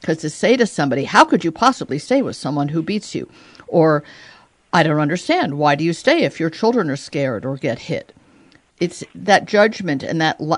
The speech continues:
that complete ignorance of how the cycle begins and, and what sustains it is not helpful. But to be able to g-, be an outlet for somebody with a safe word, like you call up and just say the word Mickey, and Mickey means,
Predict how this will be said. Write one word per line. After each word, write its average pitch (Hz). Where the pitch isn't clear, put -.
that -
complete 190
ignorance 165
of 139
how 175
the 160
cycle 147
begins 156
and, 135
and 151
what 160
sustains 190
it 117
is 170
not 180
helpful. 127
But 165
to 185
be 170
able 220
to 220
g-, 160
be 208
an 180
outlet 185
for 147
somebody 139
with 185
a 208
safe 220
word, 104
like 165
you 165
call 190
up 175
and 160
just 170
say 180
the 160
word 165
Mickey, 160
and 143
Mickey 175
means, 160